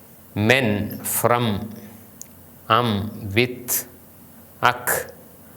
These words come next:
as അല്ലെങ്കിൽ like, പോലെ. കുൽ, all അല്ലെങ്കിൽ every, എല്ലാം. മേത്തൂൽ, for അല്ലെങ്കിൽ because, വേണ്ടി എന്തെന്നാൽ. ലുക്കുബാൽ,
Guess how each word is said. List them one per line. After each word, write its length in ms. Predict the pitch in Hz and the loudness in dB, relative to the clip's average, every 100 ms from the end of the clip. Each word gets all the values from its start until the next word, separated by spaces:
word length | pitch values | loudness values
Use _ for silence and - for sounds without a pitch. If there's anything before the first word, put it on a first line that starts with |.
| - - - 110 | -20 -8 0 2
as 160 | 113 113 - 117 | 2 2 0 0
അല്ലെങ്കിൽ 340 | 107 107 104 101 107 | 0 0 0 2 2
like, 280 | 110 107 - - - | 0 -4 -10 -8 0
പോലെ. 380 | 104 110 113 95 - - - - - - - - - - - - | 2 4 4 2 -2 -10 -18 -20 -20 -20 -20 -20 -20 -20 -4 2
കുൽ, 180 | 135 131 104 101 - - 117 | 4 4 2 -2 -6 0 4
all 200 | 123 127 - 117 | 6 4 2 0
അല്ലെങ്കിൽ 360 | 110 107 104 104 104 113 | 0 0 0 -2 -2 0
every, 280 | 107 110 101 82 - 104 | 2 2 0 -4 -2 0
എല്ലാം. 340 | 107 113 101 90 - - - - - - - - - 107 | 2 2 2 -4 -10 -18 -20 -20 -20 -20 -20 -20 -2 2
മേത്തൂൽ, 560 | 113 120 - 135 110 95 - - - - - - - - - | 4 4 2 4 4 0 -4 -14 -18 -20 -20 -20 -20 -18 -2
for 260 | 120 120 123 107 - 110 | 2 4 2 0 -2 -2
അല്ലെങ്കിൽ 400 | 107 107 101 98 - | 0 0 -2 -2 -4
because, 460 | 101 - 117 104 - - - - - - - - - | -6 0 0 0 -2 -6 -8 -14 -20 -20 -20 -16 0
വേണ്ടി 460 | 104 110 113 113 117 98 - 98 | 2 4 4 4 4 0 -4 -2
എന്തെന്നാൽ. 500 | 98 101 104 101 95 - - - - - - - - 101 | 0 0 0 -2 -4 -10 -16 -20 -20 -20 -20 -20 -6 -2
ലുക്കുബാൽ, 640 | 101 113 117 123 123 | 0 0 6 6 6